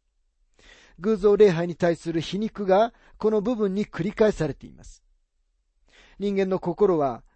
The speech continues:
神様から離れて偶像に頼る傾向があります。今日私たちは刻んだ像を追いかけるようなことはしないかもしれませんが、真の神様の代わりに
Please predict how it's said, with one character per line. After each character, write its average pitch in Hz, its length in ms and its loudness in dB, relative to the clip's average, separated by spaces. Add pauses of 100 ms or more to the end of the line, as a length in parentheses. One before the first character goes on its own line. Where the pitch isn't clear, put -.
(100)
神 254 220 -4
様 190 260 -4
か 214 120 -2
ら 202 120 2
離 165 320 -2
れ 147 100 0
て 190 320 -2 (220)
偶 220 320 -6
像 262 200 -6
に 226 160 -4
頼 180 300 0
る 214 100 -4
傾 190 240 0
向 214 220 -4
が 202 100 4
あ 170 40 4
り 113 100 -8
ま 110 100 -20
す。 - 200 -20 (720)
今 220 140 0
日 185 220 -6
私 170 300 0
た 180 100 -6
ち - 120 -10
は 180 120 0
刻 185 360 -4
ん 254 100 -8
だ 226 140 0
像 262 220 -6
を 175 340 0
追 202 140 2
い 214 60 -4
か 233 180 0
け 226 140 0
る 214 60 -6
よ 214 140 2
う 208 40 -2
な 196 120 0
こ 180 160 -6
と 208 120 -2
は 208 120 4
し - 180 -8
な 226 120 -2
い 214 60 -4
か 233 180 -2
も 208 80 -4
し - 160 -8
れ 170 80 -4
ま 170 100 -2
せ 151 160 -8
ん 123 60 -12
が、 104 260 -12 (340)
真 269 340 -8
の 180 140 -2
神 220 280 -2
様 185 260 -4
の 208 140 0
代 170 160 -4
わ 175 80 2
り 151 100 -2
に 180 260 -8